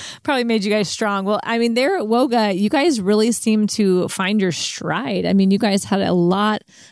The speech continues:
of really amazing athletes come out of there. I mean, you had, what,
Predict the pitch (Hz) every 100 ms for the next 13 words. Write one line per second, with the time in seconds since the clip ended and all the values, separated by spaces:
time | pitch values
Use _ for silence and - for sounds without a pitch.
0 | - 196 185 208 196 190 185 185 190 190
1 | 175 165 - - 196 - - 185 175 175
2 | 160 180 175 175 175 185 196 185 185 175
3 | 190